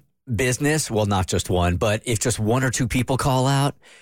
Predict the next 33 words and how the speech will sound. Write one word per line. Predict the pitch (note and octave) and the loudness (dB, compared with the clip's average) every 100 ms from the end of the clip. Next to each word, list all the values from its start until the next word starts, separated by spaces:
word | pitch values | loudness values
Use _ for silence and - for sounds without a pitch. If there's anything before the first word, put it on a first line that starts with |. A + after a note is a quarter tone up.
| _ | _
then | - A2+ | -2 0
it | A2 | 0
changes | - A#2+ A2+ G2 - - | 0 0 2 0 -2 -2
everything. | A2+ G#2+ F#2+ G2 F#2+ - E2+ F2 | 0 0 0 0 0 0 0 0
You | A#2 | 0
got | B2 G#2+ - | 0 0 -2
just | A#2 - - | -4 -4 -4
pandemonium | - C#3 B2 G#2+ A2+ B2 A#2 G2+ F2+ | 0 2 2 2 2 2 2 0 -2
at | G2 | -2
the | A2+ | -2
valet | F#2 G#2 G2 F#2+ G2+ | 0 0 0 0 0
stand | - F#2+ F2 E2 | 0 0 0 0
<laughs> | F#2 | -2
because | - - C3 A2 - E3+ - | -4 -2 -2 -2 -4 -6 -2
they're | C#3 | 0
doing | C3 A2+ G#2+ | 0 0 0
double | C3 B2+ | 0 0
time | A#2+ A#2+ A2+ | 0 0 0
trying | A#2 G2+ | -2 0
to | G#2+ | 0
get | G#2 F2+ | -2 -2
cars, | G#2 B2 A#2 | 0 0 0
and | F#2+ | -2
if | B2+ | -2
it's | E3 | -2
a | C#3+ | -4
full | - C#3 | -2 0
night, | G#2+ A#2 F2+ D#2 - - | 0 0 0 -4 -14 -8
that | - B2 | -4 -2
is | - | -2
stressful | - A2 F#2 F2+ | -2 -2 -2 -2
for | - | -2
them. | E2+ C#2 | -2 -2